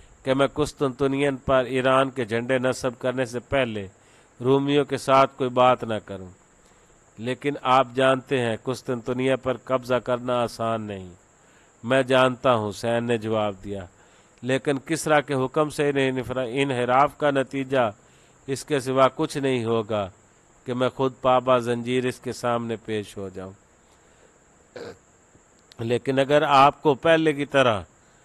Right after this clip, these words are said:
इस मर्तबा भी नाकामी का सामना करना पड़ा तो फिर क्या होगा?" ये सवाल ईरान के एक उलुल अज़म सिपह सलार को हौसला पस्त करने के लिए नहीं,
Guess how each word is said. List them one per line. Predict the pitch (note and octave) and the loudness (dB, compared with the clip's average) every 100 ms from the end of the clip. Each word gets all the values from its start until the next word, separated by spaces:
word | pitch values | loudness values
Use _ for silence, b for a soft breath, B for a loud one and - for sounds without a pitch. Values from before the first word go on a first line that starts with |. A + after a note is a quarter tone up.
| b - | b -6
इस | C#3 C3+ | -4 -2
मर्तबा | C#3+ C#3+ D3+ D#3 | 0 0 2 2
भी | D#3 D#3+ | 2 2
नाकामी | C#3+ C#3 C#3 D3 D#3 | -2 2 2 2 -2
का | D#3+ | -2
सामना | C#3 D3 D3 C#3+ C#3 | 0 2 2 2 -2
करना | C3+ B2+ C3 B2 | 0 0 0 0
पड़ा | A#2 A2 | 0 -2
तो | G2+ A2 | -4 -8
फिर | - C3+ | -6 -6
क्या | A#2+ C3 A2+ | -4 -4 -4
होगा?" | F#2+ F#2 F#2 F2 _ _ b b b b b - | -6 -12 -14 -20 _ _ b b b b b -8
ये | A#2+ | -6
सवाल | B2 C3 B2+ C3+ C3+ | -4 2 6 6 4
ईरान | B2+ B2+ B2+ C3 | 2 4 4 2
के | A#2+ C3 - | -4 -8 -4
एक | B2 B2+ - - | -4 -4 -6 -4
उलुल | C#3 C3+ C3+ C3+ | 0 0 0 0
अज़म | C3 B2+ B2 | -2 0 -2
सिपह | A2+ C3 - C3 | -6 -12 -2 -2
सलार | - B2+ C3 B2+ | -2 0 2 0
को | A#2+ | -2
हौसला | A2+ A#2 C#3 C3+ | -2 -2 0 -2
पस्त | - C3+ - | 0 -2 -2
करने | B2+ B2 B2+ | -6 -4 -6
के | A#2+ A#2+ | -6 -8
लिए | A2 G#2+ | -6 -8
नहीं, | G#2 G2+ F#2+ | -8 -8 -10